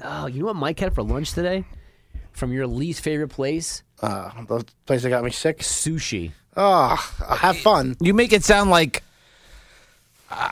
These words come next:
Speaker 3: I don't know what I had, but sushi is so mainstream. I mean, you can't
Speaker 1: No, and
Speaker 3: say
Speaker 1: actually,
Speaker 3: anything.
Speaker 1: when I walk past there in the
Speaker 3: Sushi's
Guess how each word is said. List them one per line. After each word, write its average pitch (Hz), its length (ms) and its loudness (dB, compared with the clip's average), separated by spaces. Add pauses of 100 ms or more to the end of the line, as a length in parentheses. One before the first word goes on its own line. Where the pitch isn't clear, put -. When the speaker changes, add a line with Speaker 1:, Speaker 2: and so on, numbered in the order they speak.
(100)
Speaker 3:
I 143 100 4
don't 143 140 -2
know 107 100 -2
what 101 180 0
I 87 120 4
had, 92 440 0
but 131 120 -2
sushi 214 420 0
is 156 140 2
so 185 180 6
mainstream. 175 800 2
I 104 60 0
mean, 156 140 0
you 143 80 -2
can't - 300 -4 (120)
Speaker 1:
No, 180 140 -2
and 160 100 -2
Speaker 3:
say 156 60 0
Speaker 1:
actually, 175 220 0
Speaker 3:
anything. 117 260 2
Speaker 1:
when 143 100 0
I 151 80 0
walk 139 360 -2
past 127 320 -2
there 127 80 -2
in 113 60 -4
the 113 60 2
Speaker 3:
Sushi's 262 120 2